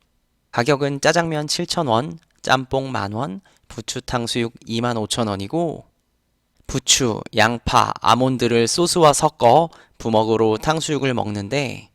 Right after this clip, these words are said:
고기는 쫄깃, 튀김은 바삭,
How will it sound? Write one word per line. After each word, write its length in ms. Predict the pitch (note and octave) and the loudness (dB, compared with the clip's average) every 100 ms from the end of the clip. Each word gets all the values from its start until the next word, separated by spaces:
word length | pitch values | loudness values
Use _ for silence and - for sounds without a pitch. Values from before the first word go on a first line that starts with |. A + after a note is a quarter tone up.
| _ _ _ _ - | _ _ _ _ 0
고기는 460 | C3+ C3+ C#3 C3 | 2 4 2 0
쫄깃, 560 | B2+ E3 D3+ C3 D3+ E3 - _ _ | 0 2 2 2 0 -2 -14 _ _
튀김은 440 | - D#3+ D#3+ D3+ | -6 -4 -2 -4
바삭, 480 | C#3+ G#2+ G#2+ G#2 B2+ | -2 -2 -2 -4 -6